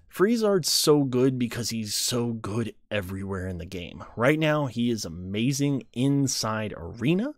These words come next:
He is also amazing inside the raid, and we will talk about both of those things. First, let's get to his first basic ability, Frozen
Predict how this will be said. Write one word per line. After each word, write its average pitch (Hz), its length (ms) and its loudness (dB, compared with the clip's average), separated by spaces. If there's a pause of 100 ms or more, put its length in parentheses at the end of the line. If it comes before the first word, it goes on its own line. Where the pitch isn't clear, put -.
(340)
He 131 140 2
is 110 240 0
also 123 520 4
amazing 117 680 -2
inside 101 720 -6
the 92 80 -6
raid, 101 480 -2 (300)
and 104 160 -2
we 131 100 2
will 120 160 2
talk 120 300 -2
about 98 400 -4
both 110 260 0
of 95 100 -4
those 85 280 -6
things. - 420 -6 (680)
First, 240 280 6
let's 202 120 4
get 170 160 4
to 151 100 2
his 127 180 4
first 127 440 -2
basic 117 380 -2
ability, 117 420 0
Frozen 127 520 0